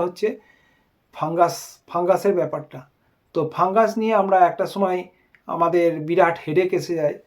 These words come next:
সেই হেডেকের জন্য আমরা বিভিন্ন রকম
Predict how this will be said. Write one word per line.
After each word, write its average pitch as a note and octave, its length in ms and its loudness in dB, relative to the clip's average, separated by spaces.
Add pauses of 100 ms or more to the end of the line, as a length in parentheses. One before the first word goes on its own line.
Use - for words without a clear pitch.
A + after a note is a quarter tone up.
(380)
সেই E3+ 260 2 (760)
হেডেকের G3+ 340 6
জন্য G#3+ 180 0
আমরা G#3 220 6
বিভিন্ন G#3+ 420 0
রকম G#3 300 2